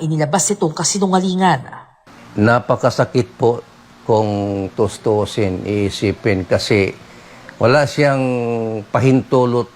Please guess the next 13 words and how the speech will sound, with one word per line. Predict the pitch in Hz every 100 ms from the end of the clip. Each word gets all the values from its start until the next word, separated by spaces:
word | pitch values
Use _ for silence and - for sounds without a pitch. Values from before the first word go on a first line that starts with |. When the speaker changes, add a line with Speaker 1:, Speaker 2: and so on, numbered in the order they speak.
| -
Speaker 2:
sa | - 120 123
akin, | - 131 117 110
sa | - 104
aming | 113 113 107
pamilya | 120 120 131 113 110 101
bilang, | 101 123 120 120 113
ah, | 110 101 95 87 - - - - -
ama | 107 107 120 110 101
o |
ina | 104 107 110 101
ni | 101 95 95 95 110 - -
Raymond | 98 107 107 117 104 87 -
na | - 98 92 90 -